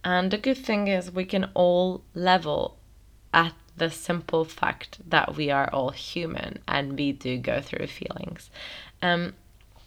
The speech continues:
but it's great to see that some of these feelings being talked with each other and shared. But the problem is, most of the time, we don't know what we feel. We don't know what goes through our head.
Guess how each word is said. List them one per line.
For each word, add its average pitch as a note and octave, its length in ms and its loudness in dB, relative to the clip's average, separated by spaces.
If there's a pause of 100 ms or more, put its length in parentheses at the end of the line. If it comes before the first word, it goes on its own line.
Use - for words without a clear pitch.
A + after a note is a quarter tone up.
but G3 200 4
it's G3+ 180 -4
great G3+ 300 4
to A3 100 -2
see F#3 140 -4
that D#3+ 240 0
some E3+ 140 0
of E3 160 0
these D#3 280 -2
feelings D3+ 520 -2
being D3+ 420 0 (500)
talked - 460 -6
with D3+ 260 -4
each C#3 220 -6
other - 300 -2
and E3+ 300 -2
shared. - 600 -2
But E3+ 240 -2
the F3 60 -2
problem F3 400 0
is, E3 360 -4 (840)
most F#3 400 -4
of A3 60 -2
the A3+ 100 -2
time, D#3+ 500 0 (320)
we F3+ 200 0
don't G3 340 -2
know F#3 240 4
what E3 200 2
we D#3 160 0
feel. - 380 -2
We D#3 160 2
don't E3 200 -2
know E3+ 120 2
what D#3+ 200 0
goes D#3 220 -2
through - 200 -4
our D3+ 120 0
head. E3 340 -4